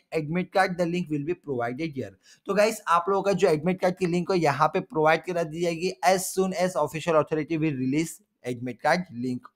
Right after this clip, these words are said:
ऑफिशियल वेबसाइट पे जैसे ही लिंक रिलीज होगी, लिंक एक्टिव होगी, यहाँ पे लिंक तुरंत दे दिएगा। आपको simply इस पे क्लिक करना होगा, रजिस्ट्रेशन नंबर एंड पासवर्ड एंटर करना है, सिक्योरिटी पिन कैप्चा एंटर करना होगा and डायरेक्टली एडमिट कार्ड डिस्प्ले हो जाएगा, आप डाउनलोड कर सकते हैं। तो गाइस आप चाहे तो यहाँ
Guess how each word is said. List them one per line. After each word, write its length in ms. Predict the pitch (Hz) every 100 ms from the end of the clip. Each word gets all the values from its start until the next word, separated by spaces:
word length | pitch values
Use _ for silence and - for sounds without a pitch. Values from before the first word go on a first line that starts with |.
| -
ऑफिशियल 380 | 120 139 131 143
वेबसाइट 260 | 139 143
पे 60 | 139
जैसे 280 | 135 127 165
ही 80 | 147
लिंक 220 | 156 139
रिलीज 340 | 123 127 151
होगी, 140 | 143 139
लिंक 220 | 143 135
एक्टिव 240 | 131 -
होगी, 140 | 147 143 180 - - -
यहाँ 140 | 139
पे 140 | 151 180
लिंक 240 | 175 175
तुरंत 260 | 165 165 175
दे 80 | 175
दिएगा। 220 | 180 170
आपको 180 | 160 185
simply 260 | 180 170
इस 120 | 180 180
पे 120 | 180
क्लिक 360 | - - 185
करना 240 | 190 180 180
होगा, 180 | 175 175
रजिस्ट्रेशन 560 | 143 135 147 160 -
नंबर 220 | 165 160
एंड 120 | 165 151
पासवर्ड 340 | 135 127 165
एंटर 220 | 160 147 160
करना 280 | 165 160
है, 120 | 165 175 - - -
सिक्योरिटी 460 | 196 190 196 202
पिन 200 | 190 202
कैप्चा 320 | 185 170 -
एंटर 200 | 180 175
करना 240 | 180 180 180
होगा 120 | 185
and 160 | 190 185
डायरेक्टली 380 | 175 190 196
एडमिट 340 | 202 151 160 -
कार्ड 140 | 160
डिस्प्ले 320 | 135 - -
हो 40 | 160
जाएगा, 200 | 175 175
आप 100 | 156
डाउनलोड 340 | 131 113 139 147
कर 140 | 110
सकते 360 | 104 101 _ 107
हैं। 120 | 110 _ - - -
तो 80 |
गाइस 360 | 180 185 208 208 _ 143
आप 200 | 151 -
चाहे 280 | 156 147 160
तो 140 | 165
यहाँ 240 | 165 143